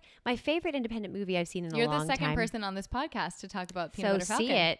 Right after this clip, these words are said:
Speaker 2: Yeah, I guess it's the
Speaker 1: Shia
Speaker 2: jam.
Speaker 1: LaBeouf is a revelation in that movie.
Speaker 2: Yeah.
Speaker 1: He's amazing. Um, I just read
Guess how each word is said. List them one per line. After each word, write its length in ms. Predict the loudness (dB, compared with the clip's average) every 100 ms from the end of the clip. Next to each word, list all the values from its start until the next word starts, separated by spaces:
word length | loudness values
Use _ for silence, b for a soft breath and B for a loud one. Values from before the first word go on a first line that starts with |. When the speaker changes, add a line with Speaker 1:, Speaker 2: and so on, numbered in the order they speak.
| _
Speaker 2:
Yeah, 300 | -2 0 0
I 80 | -2
guess 260 | -6 -6
it's 160 | -10 -2
the 80 | 4
Speaker 1:
Shia 120 | 6
Speaker 2:
jam. 140 | 6
Speaker 1:
LaBeouf 220 | 6 4 2
is 100 | -2
a 60 |
revelation 500 | 0 -2 -2 -4 -2
in 120 | -2 -2
that 140 | -4
movie. 120 | -4
Speaker 2:
Yeah. 120 | -2
Speaker 1:
He's 240 | 0 -2 -4
amazing. 500 | -4 -4 -4 -6 -8 B B B B B B
Um, 640 | 2 4 4 2 -2 -6 -8 _ _ _
I 100 | -6
just 560 | -2 -2 -2 -8 -12 -14
read 600 | -12 -4 -2 0 0 -4